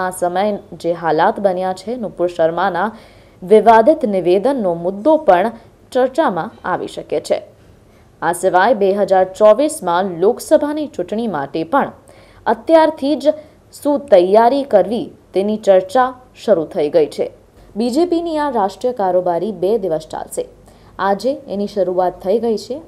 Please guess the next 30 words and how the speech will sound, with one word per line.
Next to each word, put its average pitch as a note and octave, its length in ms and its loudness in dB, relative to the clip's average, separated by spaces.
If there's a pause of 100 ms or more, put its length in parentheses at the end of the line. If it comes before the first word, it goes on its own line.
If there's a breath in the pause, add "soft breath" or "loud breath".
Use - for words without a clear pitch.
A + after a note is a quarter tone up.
અને E3+ 120 -10
આવતાકાલે F#3+ 680 -2 (380 loud breath)
વડાપ્રધાન C#4 600 2
મોદી F3+ 260 -4 (520)
પણ C#4 200 2
આ A#3+ 80 -4
કારોબારીમાં F3+ 880 -2
ભાગ F3 260 -6 (160)
લેશે. F3 400 -4 (400 loud breath)
પી G3+ 160 0
એમ G3+ 200 2
મોદીના A#3 500 0
આગમન F#3 500 -2
પૂર્વ F#3 300 0
જ G#3+ 180 -2
એક G3 160 -10
વિવાદ A3 460 0
પણ C#4 200 -2
છેડાઈ B3 320 2
ગયો B3 200 0
છે. D#4+ 200 -10 (120)
વડાપ્રધાનને G3 680 0
રિસીવ G#3+ 440 -8
કરવા G#3 320 0 (480 loud breath)
કે B3+ 180 -2
સી C#4 240 0
આર B3 200 4 (100)
નહીં G#3+ 400 -2
જાય F#3+ 340 0 (180)
તેવી A#3+ 300 -2